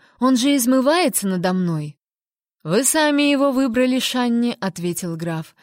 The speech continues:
И раз, зная о наклонностях этого жеребца, вы лишь еще больше с ним сблизились, значит, вам нравятся его каверзы. «Но это уже вовсе никуда не годится!» — воскликнула я, и его сиятельство ответил, пожав плечами.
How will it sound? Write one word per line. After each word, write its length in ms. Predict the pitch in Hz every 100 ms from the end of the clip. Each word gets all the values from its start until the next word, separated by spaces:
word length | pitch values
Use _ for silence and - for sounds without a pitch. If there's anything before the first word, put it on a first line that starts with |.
| - - _ _
И 120 | 196
раз, 200 | 220 220
зная 540 | 180 170 214 214 180 -
о 100 | 180
наклонностях 840 | 196 196 214 196 190 185 - 190 -
этого 340 | 190 185 180
жеребца, 640 | 185 190 190 - 208 185 165 - -
вы 180 | 202
лишь 260 | 220 220 -
еще 300 | 220 - 214
больше 400 | 190 190 170 202
с 100 | -
ним 180 | 202 214
сблизились, 720 | 214 302 359 175 160 151 - - - _
значит, 540 | 180 190 240 302 330 208
вам 280 | 220 262
нравятся 540 | 208 185 220 294 240 240
его 340 | 208 165 190
каверзы. 800 | 214 180 165 160 160 147 160 151 - _ _ _ _ _
«Но 200 | 214 247
это 180 | - 247
уже 240 | 247 254
вовсе 340 | 233 277 - 277
никуда 360 | 269 254 269
не 140 | 262 269
годится!» — 680 | 254 220 285 320 - 175 - - _
воскликнула 640 | 185 202 - 220 - 202 190
я, 340 | 185 220 254 - _
и 80 | 220
его 240 | 220 202
сиятельство 720 | 208 208 196 254 247 226 214 220
ответил, 680 | - 180 175 240 - 233
пожав 400 | 202 180 170 170 -
плечами. 640 | 170 - 175 156 151 151